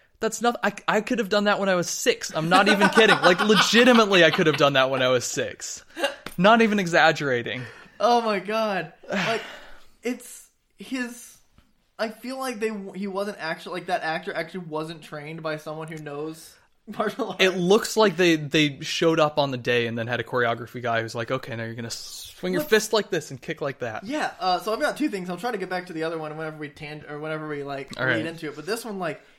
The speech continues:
Speaker 2: it, there's so many times throughout the show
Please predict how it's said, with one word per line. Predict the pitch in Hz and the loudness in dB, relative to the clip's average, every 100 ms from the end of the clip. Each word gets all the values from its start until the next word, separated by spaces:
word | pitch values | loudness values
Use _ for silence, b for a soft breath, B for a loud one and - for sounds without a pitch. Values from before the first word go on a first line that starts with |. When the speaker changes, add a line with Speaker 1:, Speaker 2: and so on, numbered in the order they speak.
| b _ | b _
Speaker 2:
it, | 202 202 - _ _ _ _ | -6 -6 -10 _ _ _ _
there's | 175 214 214 | -2 0 0
so | - 233 | -2 -4
many | 277 254 | -4 -8
times | - 185 190 180 | -6 -6 -6 -8
throughout | 185 165 165 160 | -2 0 0 -2
the | 160 | -10
show | - 151 139 131 | -4 -4 -4 -6